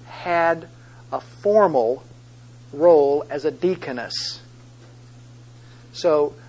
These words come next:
that is a subject that you might find interesting to develop. I mention it because,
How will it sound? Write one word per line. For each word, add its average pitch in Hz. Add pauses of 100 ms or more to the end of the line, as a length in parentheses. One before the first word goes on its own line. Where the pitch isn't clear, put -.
(140)
that 180
is 180
a 175
subject 139
that 147
you 151
might 147
find 156
interesting 151 (840)
to 151
develop. 135 (460)
I 135
mention 175
it 175
because, 147